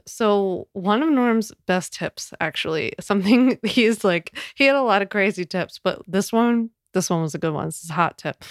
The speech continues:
So Norm was a car guy. He loved cars. And he had a hard rule about never buying a car that was the first year of any make or model. So, like, if, you know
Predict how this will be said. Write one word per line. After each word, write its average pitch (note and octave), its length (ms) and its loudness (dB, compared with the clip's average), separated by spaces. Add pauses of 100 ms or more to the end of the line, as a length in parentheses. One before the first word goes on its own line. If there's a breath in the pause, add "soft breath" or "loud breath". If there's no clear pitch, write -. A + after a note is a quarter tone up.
(500 loud breath)
So G3+ 520 2 (260)
Norm G#3 340 4
was B3 140 -2
a - 40 -10
car F3+ 220 0
guy. D#3 280 -4
He F3 120 -6
loved E3+ 260 -2
cars. F3 440 -2
And F3 540 -2 (680)
he G3 300 2
had F#3+ 180 2
a F#3 40 -2
hard F3 260 0
rule E3+ 300 0
about D#3+ 360 -4
never F#3 320 0
buying E3+ 500 0 (520)
a F3 80 -4
car F3 540 0
that - 180 0
was F3 200 -8
the F#3 200 -8
first - 440 -4
year F3+ 440 0
of F3+ 180 0
any F3+ 160 -2
make E3+ 260 -4
or D#3+ 60 -4
model. D#3 400 -2
So, - 180 -4
like, F3 300 -2
if, F3+ 320 -2 (340 loud breath)
you F#3+ 80 0
know E3+ 380 -2